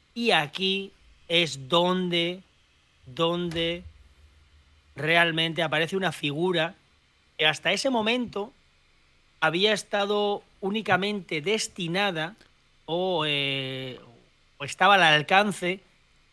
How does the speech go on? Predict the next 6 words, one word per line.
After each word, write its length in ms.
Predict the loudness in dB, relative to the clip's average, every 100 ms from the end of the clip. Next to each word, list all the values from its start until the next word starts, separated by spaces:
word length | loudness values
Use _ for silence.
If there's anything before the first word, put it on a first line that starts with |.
| -2
de 80 |
personas 720 | 4 4 4 2 2 0 -2
que 160 | -2 -2
destacaban 960 | 0 -2 -2 -4 2 2 4 0 -4 -8 _
en 160 | -8 -4
algún 380 | -4 -4 -6